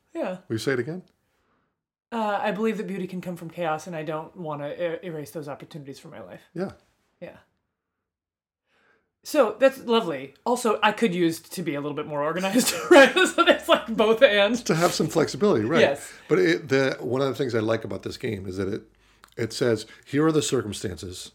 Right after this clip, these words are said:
Speaker 1: Mm-hmm.
Speaker 2: What am I telling myself about those circumstances?
Speaker 1: Yeah, yeah, yeah.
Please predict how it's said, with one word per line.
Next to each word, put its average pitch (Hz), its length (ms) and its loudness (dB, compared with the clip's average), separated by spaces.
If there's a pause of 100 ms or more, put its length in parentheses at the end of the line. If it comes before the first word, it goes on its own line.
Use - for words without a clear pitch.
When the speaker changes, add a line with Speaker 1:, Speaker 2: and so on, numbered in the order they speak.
Speaker 1:
Mm-hmm. 160 300 -10 (800)
Speaker 2:
What 120 260 0
am 160 100 0
I 120 80 0
telling 143 360 -2
myself 101 380 -6
about 98 260 -6
those 101 160 -8
circumstances? - 680 -12
Speaker 1:
Yeah, 180 100 -2
yeah, 165 60 0
yeah. 156 200 -4